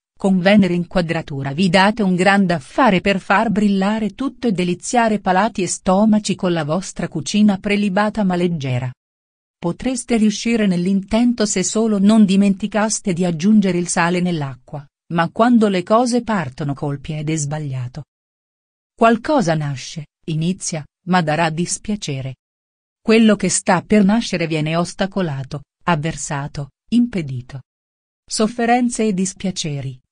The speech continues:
l'amore non è limpido, non è sereno.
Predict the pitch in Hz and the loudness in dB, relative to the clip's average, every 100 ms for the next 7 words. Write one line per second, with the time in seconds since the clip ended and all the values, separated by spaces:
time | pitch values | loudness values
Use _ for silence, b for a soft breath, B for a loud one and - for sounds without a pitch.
0 | 208 202 208 247 247 202 180 190 214 185 | 2 6 6 6 4 2 2 2 2 0
1 | 131 131 143 147 - _ - 214 226 233 | -2 -8 -8 -8 -12 _ 0 4 6 4
2 | 208 175 131 127 | 0 -4 -4 -6